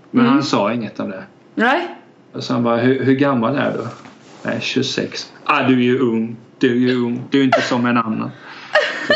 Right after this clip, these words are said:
Speaker 1: sa jag, "Nej, det är lite skillnad här, men du verkar ju, eh, vara liksom, vara", jag kommer inte ihåg vad jag sa, men poängen var att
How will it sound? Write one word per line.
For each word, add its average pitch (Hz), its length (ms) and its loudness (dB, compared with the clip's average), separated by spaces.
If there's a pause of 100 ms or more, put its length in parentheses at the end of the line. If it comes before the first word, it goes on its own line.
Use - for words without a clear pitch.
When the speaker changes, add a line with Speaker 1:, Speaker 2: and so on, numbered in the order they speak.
(100)
Speaker 1:
sa - 60 -2
jag, 554 80 2 (280)
"Nej, 139 380 -2
det 143 60 0
är 180 140 -2
lite 147 360 0
skillnad 123 440 4 (100)
här, 95 160 -2
men 98 180 -2
du 104 120 0
verkar 113 340 0
ju, 160 300 2
eh, 151 520 -2 (540)
vara 151 460 0
liksom, 131 540 2 (680)
vara", 135 380 0
jag 127 120 2
kommer 143 140 4
inte 131 100 2
ihåg 123 40 4
vad 120 80 2
jag 120 80 2
sa, 117 160 2
men 127 140 0
poängen 135 380 4
var 107 160 2
att - 180 -6